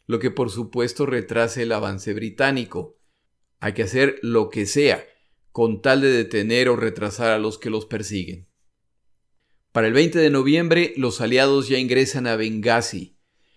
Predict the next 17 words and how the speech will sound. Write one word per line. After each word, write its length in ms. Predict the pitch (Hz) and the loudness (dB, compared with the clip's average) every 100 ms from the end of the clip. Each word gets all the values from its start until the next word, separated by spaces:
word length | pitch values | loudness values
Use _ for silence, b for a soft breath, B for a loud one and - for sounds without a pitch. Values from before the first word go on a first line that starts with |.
| _ | _
Alemanes 680 | - 98 107 113 143 156 151 | -6 -2 0 2 4 4 2
e 40 | 139 | -2
italianos 720 | - 117 127 139 147 147 123 | 0 0 2 0 0 -2 -4
están 320 | 110 131 127 | -6 -4 -4
siendo 280 | 135 127 135 | -4 -2 -4
empujados 760 | 120 110 - 120 123 123 120 | -4 -8 -2 2 4 2 -4
fuera 380 | - 131 131 123 | -4 -2 0 0
de 120 | 117 | 0
Libia 460 | 113 135 139 143 139 | 0 0 2 2 0
a 260 | - 101 | -2 0
una 340 | 101 113 123 120 | 0 0 0 2
velocidad 640 | 117 113 110 107 107 117 | 2 -2 -6 -2 0 0
impresionante. 960 | 110 110 113 107 117 107 85 80 - _ _ _ _ _ _ _ | -2 -6 -6 -6 -6 -6 -8 -12 -20 _ _ _ _ _ _ _
La 140 | - | -4
resistencia 680 | 98 95 104 - 143 151 131 | -4 -4 -8 -2 0 2 0
sigue 360 | - 180 165 156 | -2 0 0 0
colapsando 800 | 135 113 - 165 165 165 160 | -2 -2 -2 -2 -2 -2 -4